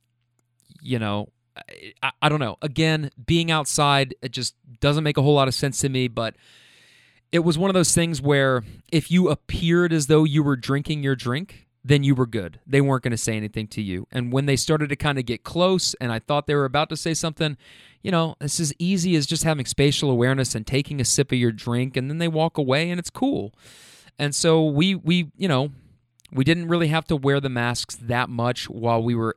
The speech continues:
at the pool, outside of walking around, walking in, walking out, that kind of stuff, going to the bathroom. Um, the bottle service that we got,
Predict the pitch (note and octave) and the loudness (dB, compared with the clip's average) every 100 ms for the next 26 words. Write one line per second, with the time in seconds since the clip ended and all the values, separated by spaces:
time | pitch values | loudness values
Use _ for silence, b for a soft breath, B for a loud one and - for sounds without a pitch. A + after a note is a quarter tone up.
0 | - B2 B2+ A2+ - D#3 D#3+ D#3+ b b | -6 -6 -6 -8 -2 2 2 0 b b
1 | b - C#3+ C3+ - C3 B2 A#2 A2 A#2+ | b 0 0 0 0 0 0 -2 0 0
2 | C3 D3 B2+ A#2+ B2 A#2+ A#2+ A2+ A2+ B2+ | 0 -2 -4 0 0 0 -2 -2 2 2
3 | - B2+ A#2 A#2+ A#2 A2 A#2 B2 C3+ A#2+ | 2 -2 0 0 -2 -2 0 0 -2 -2
4 | A2+ A2+ - _ _ _ _ _ - B | 0 -2 -4 _ _ _ _ _ -20 B
5 | B - C#3 - G#2+ G2+ - F2+ - C#3+ | B -2 -2 0 -6 -4 -6 -8 -2 2
6 | C#3 B2+ A#2 A#2 - A#2+ A2+ A2 B B | 2 2 0 -2 -2 -2 -2 -6 B B
7 | B B - A#2 A2+ G#2+ G2+ - _ B2+ | B B 0 2 2 0 -6 -14 _ -6
8 | B2 A2 A#2+ D3 - D#3 C#3+ D#3 C#3 B2+ | -4 2 2 2 2 2 2 0 -2 0
9 | C3+ C3+ C3 | 2 2 -2